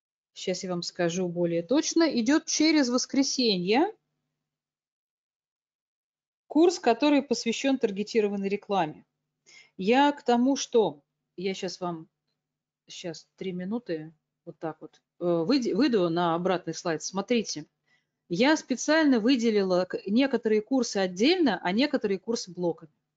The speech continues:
Я к тому, что некоторые курсы вы можете, хорошо было бы послушать один за другим.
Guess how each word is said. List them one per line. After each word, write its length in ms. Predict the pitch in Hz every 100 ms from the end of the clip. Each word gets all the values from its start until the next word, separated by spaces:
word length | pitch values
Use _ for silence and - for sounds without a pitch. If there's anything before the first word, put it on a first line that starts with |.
| _ _ _ _ _ _ _ _ _
Я 140 | 196 220
к 80 |
тому, 280 | - 233 247
что 440 | 247 - 226 220 - - _ -
некоторые 580 | 220 311 277 277 262
курсы 560 | 254 349 381 - 202 170
вы 180 | 170 277
можете, 600 | 254 269 247 247 233 233 _ -
хорошо 580 | - 240 247 - 370
было 220 | 294 269 240
бы 100 | 220
послушать 760 | - 220 - 302 - 220 - _
один 380 | - 190 196 226
за 120 | 185
другим. 460 | 175 175 180 151 135